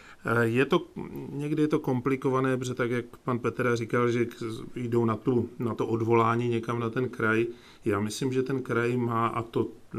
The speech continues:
taky on říkal, velmi důležitou věc, a to je tam met-, metodické vedení.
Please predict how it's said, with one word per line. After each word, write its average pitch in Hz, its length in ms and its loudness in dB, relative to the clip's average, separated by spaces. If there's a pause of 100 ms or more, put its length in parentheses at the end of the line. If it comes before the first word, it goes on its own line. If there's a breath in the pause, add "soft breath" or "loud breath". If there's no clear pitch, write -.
taky 117 320 0
on 135 140 0
říkal, 113 600 -2
velmi 123 520 6
důležitou 123 560 6
věc, 117 200 6
a 117 60 6
to 117 100 2
je 120 80 6
tam 120 280 6
met-, 113 200 6 (100)
metodické 110 640 6
vedení. 98 400 6